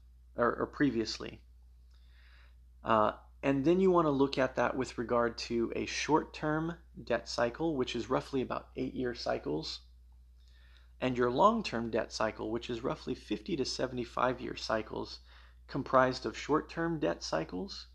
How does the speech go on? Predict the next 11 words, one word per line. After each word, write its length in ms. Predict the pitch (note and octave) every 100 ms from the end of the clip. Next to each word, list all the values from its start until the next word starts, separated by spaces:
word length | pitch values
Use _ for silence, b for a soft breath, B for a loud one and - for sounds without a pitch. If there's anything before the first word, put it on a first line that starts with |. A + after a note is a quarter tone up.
| - - - -
and 220 | B2 B2
the 140 | B2 -
elements 380 | D#3+ F#3 E3 B2
of 60 |
the 60 | A#2+
wave 320 | A#2 A#2 A2+
include 380 | A2+ - A#2+ A#2
a 120 | A#2
prosperity 640 | - G#2+ - - C3+ C3 B2+
phase, 520 | - A#2 A#2 A#2 -
a 220 | A#2+ A2